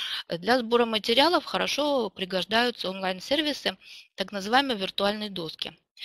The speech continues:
которые позволяют собрать сразу много разнопланового материала. Может быть, он ещё и не структурирован,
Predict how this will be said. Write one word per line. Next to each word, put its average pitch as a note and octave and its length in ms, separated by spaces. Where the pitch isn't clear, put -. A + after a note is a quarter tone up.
которые A#3 340
позволяют A#3 600
собрать A3+ 400
сразу G#3 540
много B3 400
разнопланового A3 840
материала. G3+ 680
Может A3 280
быть, A#3 200
он G#3 140
ещё G#3+ 200
и A3+ 80
не A3+ 80
структурирован, B3 920